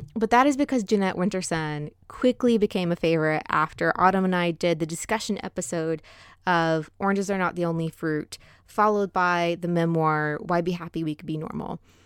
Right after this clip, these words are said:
And this novel is so different. It's so playful and so quirky. So it is part love story, see the subtitle,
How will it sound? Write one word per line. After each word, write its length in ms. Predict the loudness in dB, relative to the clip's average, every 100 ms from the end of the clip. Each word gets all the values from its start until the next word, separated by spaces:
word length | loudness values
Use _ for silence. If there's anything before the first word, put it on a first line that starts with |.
| _ -14 -2
And 200 | 2 2
this 220 | 2 0
novel 500 | -2 0 0 0 -2
is 180 | -4 -4
so 400 | -4 -4 -2 -2
different. 580 | -2 -4 -2 -4 -4 -8 -8
It's 160 | -8
so 300 | -4 0 0
playful 640 | -2 -4 -4 -4 -4 -2 -4
and 120 | -4
so 200 | -2 -2
quirky. 540 | -2 -6 -6 -10 -10 -12 -20 -16 2
So 260 | 4 4 2
it 220 | 0 0 2
is 180 | 0 0
part 420 | -2 0 0 -2
love 300 | 0 2 2
story, 580 | -2 -2 0 0 -4 -8 -18 -20 -20 _
see 180 | -12 -6
the 100 | -4
subtitle, 540 | -4 -4 -2 -2 -2